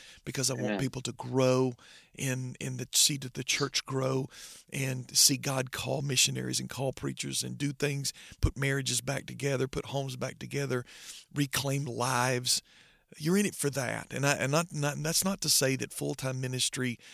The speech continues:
Speaker 1: uh, people do not have that. But there is, there is something to be said about, man, I'm, I'm in this not for, not for the money and not for the position. I, I, I'm in this for the long haul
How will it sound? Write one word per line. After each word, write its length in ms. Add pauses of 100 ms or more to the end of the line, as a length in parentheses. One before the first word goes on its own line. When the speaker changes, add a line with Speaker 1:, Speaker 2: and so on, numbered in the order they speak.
(380)
Speaker 1:
uh, 280 (500)
people 260
do 220
not 240
have 320
that. 240 (500)
But 100
there 140
is, 460
there 160
is 100
something 360
to 80
be 100
said 340
about, 300
man, 140
I'm, 180
I'm 160
in 140
this 240
not 180
for, 160 (180)
not 240
for 120
the 80
money 340
and 80
not 180
for 140
the 100
position. 600 (500)
I, 60
I, 340
I'm 100
in 120
this 160
for 100
the 100
long 240
haul 380